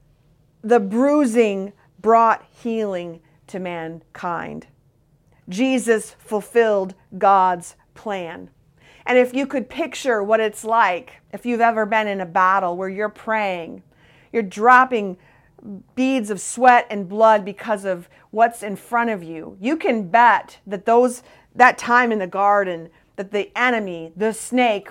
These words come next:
was there, whispering lies to Jesus. You can bet that that's why he was praying so hard.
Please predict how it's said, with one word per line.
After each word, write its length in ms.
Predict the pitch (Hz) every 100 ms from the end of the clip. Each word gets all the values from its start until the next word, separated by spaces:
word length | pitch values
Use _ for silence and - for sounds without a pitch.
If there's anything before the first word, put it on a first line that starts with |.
| -
was 260 | 208 185
there, 480 | 180 214 185 175 185 _ _ _ _ _ _ _ _ _ -
whispering 960 | 175 180 294 - - 247 233 214 214 - _ -
lies 840 | 180 202 214 202 180 160 - - _ _ _
to 80 | -
Jesus. 720 | 165 185 175 165 - - - _
You 180 | - 254
can 240 | - 254 214
bet 240 | 247 247
that 140 | 233 190
that's 300 | 214 214 226
why 220 | 208 208
he 140 | 214
was 140 | 202 185
praying 460 | - 208 202 196
so 400 | 190 - 202 196
hard. 600 | 175 208 190 180 170 175